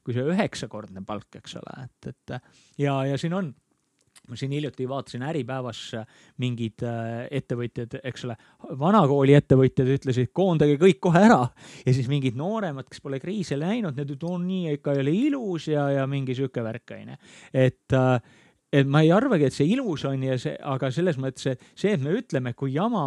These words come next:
on ventike, siis tuleb inimesi koondada, see on lihtsalt nagu fakt, on ju. Sulle ei pruugi see fakt meeldida, <laughs> aga et, äh, mulle näiteks ka ei meeldi, et päike on kollane, aga noh, midagi ei ole teha,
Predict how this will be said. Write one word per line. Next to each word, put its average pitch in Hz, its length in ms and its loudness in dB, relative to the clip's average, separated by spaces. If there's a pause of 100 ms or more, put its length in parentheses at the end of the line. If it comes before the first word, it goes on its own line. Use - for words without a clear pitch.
on 131 120 -4
ventike, 196 440 -4
siis - 120 -14
tuleb 139 220 -8
inimesi 180 300 -6
koondada, 147 500 -6
see 147 140 -6
on 139 100 -4
lihtsalt 143 300 -6 (180)
nagu 139 260 -6
fakt, - 520 -8
on 95 200 -12
ju. 113 120 -14 (320)
Sulle 143 240 0
ei 139 80 2
pruugi 147 280 -2
see 139 120 -4
fakt - 500 -8
meeldida, 123 720 -4 (240)
<laughs> - 200 -10
aga 151 420 0
et, - 280 -4
äh, 135 120 2 (260)
mulle 156 260 0
näiteks 147 320 -2
ka 233 120 -4
ei 233 100 2
meeldi, 156 520 -2
et - 140 -8
päike 135 360 -2
on 123 100 -6
kollane, 117 560 -4
aga 123 240 -8
noh, 127 120 -6
midagi 139 280 0
ei 135 80 -4
ole 131 80 -6
teha, 165 320 0